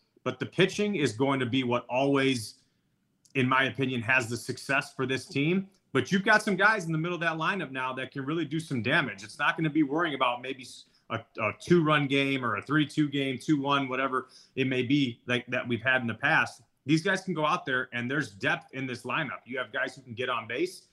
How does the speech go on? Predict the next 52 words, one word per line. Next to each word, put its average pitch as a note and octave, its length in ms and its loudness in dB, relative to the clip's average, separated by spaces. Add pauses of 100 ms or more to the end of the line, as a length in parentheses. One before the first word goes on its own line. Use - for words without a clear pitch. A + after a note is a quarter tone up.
(180)
You B2 100 -6
got, B2 220 0
you C#3 100 2
have A2 160 -4
guys B2 320 0
who B2 80 -10
can B2 120 -6
hit C#3+ 180 -4
the C3+ 60 -4
ball C3+ 240 0
for B2+ 120 -2
power C#3+ 480 2
all D3+ 260 2
over C#3+ 200 -2
the A#2+ 80 -4
ballpark. D#3 600 2 (300)
Haniger D3+ 380 2
hit C#3 160 -4
forty D3 340 0
home B2+ 240 -4
runs D#3+ 220 -2
a E3 60 -2
few E3 180 -6
years E3 280 0
back. D#3+ 360 0 (320)
Jock D#3 440 -2
can D#3 140 -4
put D#3+ 180 -4
the D#3+ 60 -2
ball D#3+ 240 2
out D#3+ 220 2
of C#3 60 -6
the - 40 -6
ballpark, D#3+ 440 0 (400)
uh, C3 220 0
pretty D#3+ 200 2
much D#3+ 220 0
any D#3+ 160 0
swing E3 240 -4
of D#3 60 0
the D3 60 -4
bat. D3+ 300 4
So C#3 180 0
if A#2 120 -2
these F#3+ 180 4
guys G3 260 2
come D#3+ 360 2 (480)
and B2+ 100 -2
start D#3 240 4
the D#3 80 0
regular C#3+ 300 2
season A#2 580 -2